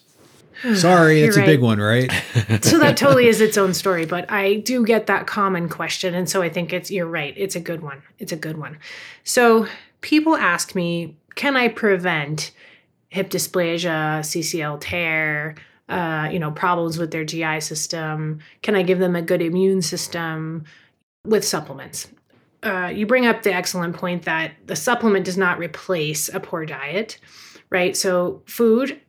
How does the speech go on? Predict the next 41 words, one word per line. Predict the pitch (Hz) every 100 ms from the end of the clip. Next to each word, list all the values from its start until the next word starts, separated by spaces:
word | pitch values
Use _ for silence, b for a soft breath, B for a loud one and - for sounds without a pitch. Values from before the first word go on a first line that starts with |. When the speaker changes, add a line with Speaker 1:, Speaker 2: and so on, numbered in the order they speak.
| -
Speaker 1:
includes | 226 214 220 214 214
the | 202
building | 196 196 196
blocks | 190 175 -
of | 185
making | 175 160 180
your | 160
body. | 151 135 160 - _ _ B B B -
There | 208
is | 202
no | 226
amount | 247 226 202 196
of | 175
vitamins | 180 175 170 170 170 - -
that | 190
you | 208
can | 180 175
give | 165 180 165
that | 190 180
replaces | 196 - 202 190 170
the | 165
protein | - 175 170 220 208
you | 220
need | 233 240
<laughs> |
in | 220
your | 277 285
body, | - - 330 - B B B B
right? | 202 196 - B B B B
Um, | 214 196 190 190
and | 214 214
so | 233
make | 226 262
sure | - 262 233
first | 196 180 180
that | 180 185
you're | 190
looking | 196 190 190
at | -
supplements | 196 185 185 180 170
for | - 190 175